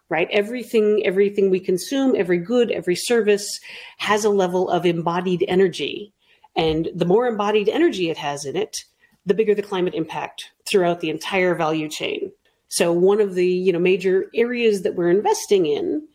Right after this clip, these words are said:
is things that enable more end users, you know, whether those are businesses, whether they're consumers, to consume products and services that have lower embodied energy, because the multiplier on that is absolutely massive,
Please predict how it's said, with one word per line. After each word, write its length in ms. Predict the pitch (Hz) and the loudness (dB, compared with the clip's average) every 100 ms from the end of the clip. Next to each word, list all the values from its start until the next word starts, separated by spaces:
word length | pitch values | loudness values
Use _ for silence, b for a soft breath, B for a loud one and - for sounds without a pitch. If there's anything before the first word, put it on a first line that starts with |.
| _ | _
is 580 | - 226 208 196 - - _ _ - | -2 2 2 0 -6 -10 _ _ -4
things 360 | 254 262 254 214 | 0 2 2 2
that 220 | 214 - | 0 2
enable 560 | 196 202 208 202 196 - | 4 2 2 0 0 0
more 580 | 180 196 247 269 294 - _ - | 4 4 2 -4 -10 -16 _ 0
end 220 | 269 277 | 2 4
users, 680 | 208 156 160 135 - - - - | 2 0 -4 -4 -8 -10 -18 -4
you 100 | 185 | -2
know, 80 | 151 | 2
whether 240 | 160 180 | 2 4
those 180 | 170 165 | 2 0
are 60 | 170 | 0
businesses, 600 | 277 262 262 262 254 - | 0 2 0 0 -4 0
whether 240 | 180 165 | 0 0
they're 100 | 160 | -4
consumers, 840 | 156 185 - 294 269 247 233 - - B B B B _ - | -2 -2 0 2 4 2 0 -4 -10 B B B B _ 0
to 420 | 214 202 220 - | 2 2 -2 -8
consume 800 | - 208 202 - 262 254 240 208 - _ _ - | -2 0 0 0 0 2 0 -4 -12 _ _ -4
products 300 | 247 262 262 | -4 -4 -6
and 100 | 226 | 0
services 420 | 214 208 208 202 | 0 0 -4 -2
that 100 | 202 | -2
have 160 | 180 | -2
lower 320 | 175 185 185 175 | 2 4 4 2
embodied 420 | 165 156 156 151 | 2 0 -2 -4
energy, 420 | 156 156 - - | -2 -2 -2 -6
because 180 | 165 170 | -6 -2
the 80 | 170 | 2
multiplier 680 | 185 254 254 220 180 156 156 | 2 2 -2 -6 -4 -4 -2
on 180 | 160 165 | -2 0
that 140 | 156 | 0
is 160 | 151 - - | -2 -6 -4
absolutely 680 | 233 208 - 190 180 175 156 | -2 -2 -2 2 2 2 -2
massive, 640 | 156 156 - - - - | -2 -4 -8 -8 -10 -20